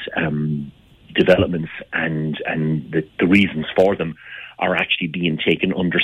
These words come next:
seal. So the actual material involved is, is not being given, um, the two, to the two sides. So, of course, the big fear now is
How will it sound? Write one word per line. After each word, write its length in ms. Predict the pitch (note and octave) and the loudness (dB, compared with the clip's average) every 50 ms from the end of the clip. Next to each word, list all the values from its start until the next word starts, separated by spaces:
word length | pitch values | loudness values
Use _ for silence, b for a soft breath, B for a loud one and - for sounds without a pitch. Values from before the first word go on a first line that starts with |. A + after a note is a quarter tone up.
| - - | 0 2
seal. 340 | C3 B2+ C3 F#2 D2+ C#2+ - _ - - | 4 4 4 4 2 -2 -6 _ -6 -2
So 100 | G#2 F#2 | -2 -2
the 140 | G2 F#2+ F2+ | 0 0 0
actual 500 | F2 G2 - - - - G2 F#2 E2+ E2+ | 0 -2 -2 -2 0 2 2 2 2 2
material 560 | E2 F2+ F#2 - - G#2+ G#2+ G#2 G2 F#2 E2+ | 0 0 0 0 2 2 4 4 4 4 2
involved 440 | E2 E2 D2+ E2+ D#2+ E2 E2 D2+ D#2 | 0 0 2 2 4 4 2 0 -2
is, 80 | E2 - | -4 -2
is 280 | F2 G2 - G#2+ - | -2 -2 -2 -2 0
not 240 | F2+ F#2+ F2+ F#2 - - | 2 2 2 2 0 0
being 240 | - F2+ E2 D#2+ D2+ | 0 2 2 4 4
given, 280 | E2+ F2 D#2+ E2 D#2 - B B B B B B B B B B - | 4 4 4 2 -2 -2 B B B B B B B B B B 2
um, 280 | F2+ F2 E2 E2 E2 | 2 4 4 4 4
the 80 | - F#2+ | 4 4
two, 200 | - - - G2+ - - - | 4 4 2 2 0 0 0
to 80 | G2 | 2
the 100 | E2 F2+ | 2 2
two 200 | - - - E2+ | 2 2 2 2
sides. 400 | - - A2+ A2+ A2 F#2+ D2+ C#2+ - - B B B B B B B B - | 4 4 4 4 4 2 0 -4 -8 -18 B B B B B B B B -2
So, 80 | - A2 | -2 -2
of 80 | F#2+ | 0
course, 260 | - - C#3 A#2+ G#2 - - - | 2 2 2 2 2 0 -6 -6
the 80 | - G2+ | -8 -6
big 300 | D#2+ D2 A#2 B2+ C3 B2 - | -2 0 0 0 0 -2 -6
fear 220 | - G#2+ F2 E2+ E2+ | -6 -4 -4 -2 -2
now 260 | E2+ E2+ G#2 A2 G2 | 0 0 0 0 0
is 160 | E2 D2+ D#2 | 0 -2 -4